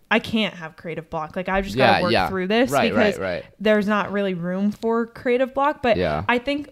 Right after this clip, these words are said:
Speaker 1: whenever you're feeling not inspired, I love the idea of you, like, bringing it back to play.
Speaker 2: I have an issue with this too, but it's like, I think identifying your work, like, can, maybe emotionally connecting to it too much. So, like,
Speaker 1: Mm.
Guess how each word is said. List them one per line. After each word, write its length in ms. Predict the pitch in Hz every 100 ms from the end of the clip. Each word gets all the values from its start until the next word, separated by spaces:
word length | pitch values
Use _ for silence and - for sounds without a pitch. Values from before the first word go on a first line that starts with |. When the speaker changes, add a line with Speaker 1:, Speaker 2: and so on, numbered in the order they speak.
| - -
Speaker 1:
whenever 360 | 226 226 277
you're 140 | 302 -
feeling 600 | 254 240 202 190 185 190
not 260 | 185 202
inspired, 540 | 202 190 - 175 196 -
I 200 | - 190 170
love 360 | 180 202 202 190 - _ 180
the 180 | 214 202
idea 320 | 208 196 196
of 100 | 185
you, 200 | 185 190
like, 400 | 185 175 _ -
bringing 220 | 190 190
it 100 | 175
back 260 | 180 175 -
to 100 | 185
play. 480 | - 156 147 208 - -
Speaker 2:
I 300 | 101 104 -
have 160 | 95 69
an 80 |
issue 220 | 67 - 71
with 80 |
this 140 | 73 -
too, 200 | 67 60 -
but 120 | 85
it's 140 | -
like, 260 | 92 - - - -
I 80 | 92
think 160 | 101 120
identifying 640 | 92 92 90 - 92 95
your 120 | 87
work, 340 | 80 85 85 - _ _ _ _ _ _
like, 240 | - - -
can, 180 | -
maybe 220 | 95 98 95
emotionally 600 | 78 85 85 92 92 92
connecting 380 | 101 92 - 101
to 100 | 107
it 60 | 107
too 100 | 120
much. 220 | 139 -
So, 160 | 87 80
like, 280 | 80 - -
Speaker 1:
Mm. 80 | -